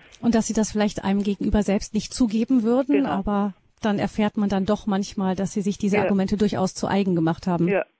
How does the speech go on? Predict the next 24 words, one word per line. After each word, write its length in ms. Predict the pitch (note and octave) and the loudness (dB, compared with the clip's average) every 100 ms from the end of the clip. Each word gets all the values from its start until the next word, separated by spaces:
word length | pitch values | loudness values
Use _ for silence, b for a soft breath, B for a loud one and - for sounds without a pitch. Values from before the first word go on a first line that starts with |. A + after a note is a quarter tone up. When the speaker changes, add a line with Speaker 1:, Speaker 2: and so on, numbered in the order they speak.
| _ - | _ -6
Speaker 2:
ja, 220 | G3 E3+ | 0 0
das 160 | F#3+ | 0
hört 140 | G#3 G#3 | 2 2
man 140 | G3 | 4
Speaker 1:
Mhm. 40 | F3 | 2
Speaker 2:
dann 100 | E3+ | 0
manchmal 260 | E3+ F3 | -2 -2
hintenrum. 540 | E3 D#3 D#3 D3 D3+ E3+ | -2 -4 -6 -4 -4 -2
<laughs> 420 | F3+ - C#4 - B B A3 - | -4 -2 -4 -4 B B 2 2
Es 160 | G#3+ | -2
ist 200 | - C4+ | -4 -4
ja 160 | A3 F3 | -2 0
auch, 180 | G3 G3 - B G#3 - | -2 -4 -12 B -14 -6
ähm, 200 | D#3+ F3 - | -2 -2 -2
das 140 | F#3+ | -2
muss 180 | B3 C4+ | -2 -2
man 100 | F#3+ | 0
ja 120 | F3+ | 2
auch 140 | - - | 0 -2
als 180 | E3+ - | -6 -2
Eltern 640 | F3+ F#3+ F3 E3+ - A#2 | -4 -2 -4 -6 -12 -4
wissen, 380 | G3+ G3 F3 D3 | -4 -2 -8 -8
die 80 | E3 | -8
Pubertät 680 | G3+ F3+ F3 - G#3 A3 | -4 0 -2 -2 -2 -2